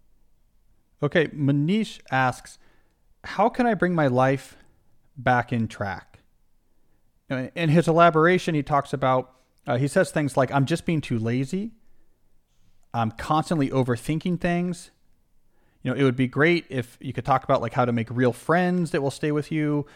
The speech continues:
uh, or things I should follow. I mean, look, I just feel lost."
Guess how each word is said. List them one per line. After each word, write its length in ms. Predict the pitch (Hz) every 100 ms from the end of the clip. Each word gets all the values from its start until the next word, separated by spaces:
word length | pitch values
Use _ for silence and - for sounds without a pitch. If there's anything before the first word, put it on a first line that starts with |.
| - - _
uh, 560 | 113 107 104 104 104 107 - -
or 180 | - 113
things 240 | - 160
I 80 | 139
should 160 | 120 117
follow. 480 | - 170 165 165 156
I 80 |
mean, 180 | 147 143
look, 160 | 147 127
I 120 | 131
just 200 | 127 -
feel 220 | 120 110
lost." 520 | 107 107 - - -